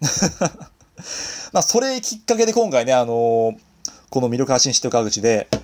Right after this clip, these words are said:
あの、ご紹介したいなと思ったんですが、え、おすすめがですね、トマト煮込みハンバーグ。いいね。<laughs> やっぱ、ハンバーグのトマト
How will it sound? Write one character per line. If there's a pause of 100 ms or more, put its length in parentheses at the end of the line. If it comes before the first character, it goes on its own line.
(140)
あ
の、
ご
紹
介
し
た
い
な
と
思
っ
た
ん
で
す
が、 (840)
え、
お
す
す
め
が
で
す
ね、
ト
マ
ト
煮
込
み
ハ
ン
バ
ー
グ。 (720)
い
い
ね。 (1600)
<laughs>
や
っ
ぱ、 (400)
ハ
ン
バ
ー
グ
の
ト
マ
ト